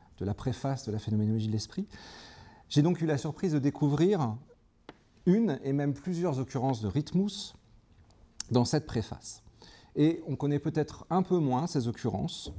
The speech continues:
qui sont pourtant aussi décisives que problématiques,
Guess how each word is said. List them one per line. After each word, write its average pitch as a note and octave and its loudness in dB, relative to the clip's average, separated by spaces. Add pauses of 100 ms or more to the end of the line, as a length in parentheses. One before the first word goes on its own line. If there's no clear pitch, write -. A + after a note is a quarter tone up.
(320)
qui C#3+ -2
sont E3 2
pourtant E3+ 0
aussi D3+ 0
décisives E3+ 2
que C3 -2
problématiques, A#2 0